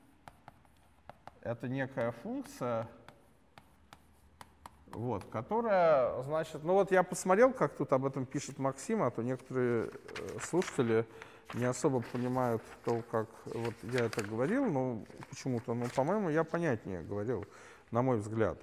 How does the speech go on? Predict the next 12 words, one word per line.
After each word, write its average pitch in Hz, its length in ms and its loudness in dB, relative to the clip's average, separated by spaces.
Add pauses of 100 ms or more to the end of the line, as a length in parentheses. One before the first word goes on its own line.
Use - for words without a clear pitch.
По - 100 0
крайней 160 280 4
мере, 151 280 4
из 139 140 0
его 170 240 10
определения, 175 600 6
может, 156 260 2
определение-то 151 720 2
и 139 40 2
понятнее, 180 680 0
но 160 280 0 (440)
отсюда 131 560 2